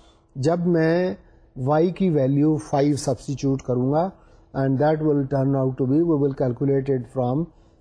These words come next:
six by six hundred and twenty-five، تو وہ تقریباً یہ نمبر آ جاتا ہے، تو یہ منیمم ہے۔ تو error is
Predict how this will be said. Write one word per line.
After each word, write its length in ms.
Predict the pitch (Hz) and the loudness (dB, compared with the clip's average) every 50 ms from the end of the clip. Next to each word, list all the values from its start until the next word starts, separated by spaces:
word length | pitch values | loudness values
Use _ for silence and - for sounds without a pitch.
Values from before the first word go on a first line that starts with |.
| _ - - - | _ -14 -6 -6
six 280 | 226 220 - - 147 | -4 -6 -6 -4 -2
by 120 | 143 139 139 | 0 0 0
six 340 | 143 139 - 156 139 - 147 | -2 -2 -4 -6 -4 -2 -2
hundred 320 | 139 135 135 131 131 135 131 | 0 0 0 0 0 0 0
and 100 | 131 131 123 - | 0 -2 -2 -2
twenty-five، 600 | 135 135 123 135 131 113 131 131 120 117 117 117 127 - - _ _ _ - - - | -4 -2 -2 -4 -4 -2 -2 -2 0 0 0 -2 -2 -6 -12 _ _ _ -20 -20 -4
تو 100 | - 156 | -2 0
وہ 140 | 147 147 151 | 2 2 2
تقریباً 560 | 135 143 151 - 151 143 139 131 131 131 131 | 2 0 -2 0 2 2 2 2 2 2 2
یہ 180 | 131 127 139 135 | 2 2 2 2
نمبر 280 | 131 131 127 127 131 131 | 2 2 2 2 2 2
آ 100 | 127 120 | 0 2
جاتا 320 | 123 135 135 139 160 156 | 0 0 0 0 2 0
ہے، 80 | 165 170 170 - - - - _ | 0 0 -2 -8 -20 -20 -20 _
تو 80 | - 185 | 0 2
یہ 160 | 190 196 196 | 2 4 2
منیمم 520 | 196 190 185 180 180 170 165 147 135 127 123 | 4 2 2 4 4 2 2 2 0 0 0
ہے۔ 120 | 107 104 - - - - - _ _ _ | -2 -4 -8 -12 -20 -20 -20 _ _ _
تو 80 | - - - - - | -8 -8 -6 -2 0
error 280 | 180 202 220 240 240 233 | 2 4 4 4 4 4
is 340 | 220 196 180 175 175 175 | 4 4 4 4 4 2